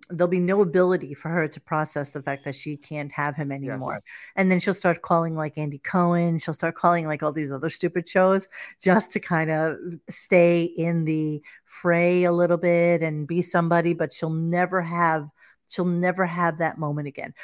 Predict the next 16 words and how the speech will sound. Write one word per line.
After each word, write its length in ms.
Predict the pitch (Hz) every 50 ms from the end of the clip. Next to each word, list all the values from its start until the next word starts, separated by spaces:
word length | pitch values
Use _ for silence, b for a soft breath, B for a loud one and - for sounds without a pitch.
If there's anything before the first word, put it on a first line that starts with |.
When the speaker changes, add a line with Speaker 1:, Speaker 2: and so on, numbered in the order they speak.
| B B
Speaker 1:
She'll 140 | B - 214
never 420 | 196 185 185 180 180 180 170 190 185
have 280 | - - 190 180 160
that 200 | 170 170 156 -
moment 360 | 156 165 156 160 156 156 135 143
of 120 | 147 139 131 _ _ -
dancing 600 | 170 160 151 165 160 147 - 156 139 135 139 - B B B B B B
on 180 | 156 170 165 147
stage 480 | - - - 156 147 151 151 139 -
with 120 | - - _
Katie 380 | - - 170 170 165 165 151 -
Couric 380 | - - 160 151 143 143 147 143 - -
Speaker 2:
Oh, 220 | 127 127 123 123 127 -
Speaker 1:
and 100 | 160 156
Speaker 2:
Jesus. 140 | 151 - 190
Speaker 1:
Beth. 240 | 156 143 139 135